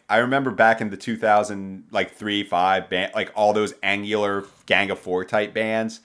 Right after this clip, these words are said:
I was into that stuff because, you know, like, you're, I was more young, I was impressionable, I was be-, reading more of the, uh,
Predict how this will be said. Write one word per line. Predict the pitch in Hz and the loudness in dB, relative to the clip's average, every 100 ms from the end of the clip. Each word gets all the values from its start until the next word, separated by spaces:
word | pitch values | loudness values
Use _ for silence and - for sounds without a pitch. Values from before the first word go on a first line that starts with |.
| _ - - _ _ - | _ -20 -20 _ _ 4
I | |
was | 196 294 | 4 4
into | 190 349 | 0 2
that | 117 85 82 | 2 2 2
stuff | - 95 82 | 2 2 2
because, | 113 113 117 113 98 - - | -4 0 2 2 -2 -12 -12
you | - | -10
know, | 82 87 | -8 -4
like, | 92 90 | -4 -4
you're, | 98 101 98 | -4 -4 0
I | 98 | -2
was | 98 82 | -2 -6
more | 92 90 | -2 -2
young, | 95 123 123 120 101 | 2 4 6 4 0
I | |
was | 85 | -2
impressionable, | 85 - 120 117 120 113 117 | -6 0 2 2 -2 -2 2
I | 95 | 2
was | 85 78 | 0 -8
be-, | 82 82 101 | -16 -12 -12
reading | 98 101 107 101 98 | -10 -6 -4 -4 -6
more | 95 95 98 95 | -6 -4 0 0
of | 92 82 | -2 -4
the, | 92 90 85 | -6 -4 -2
uh, | 82 82 80 | -2 -2 -6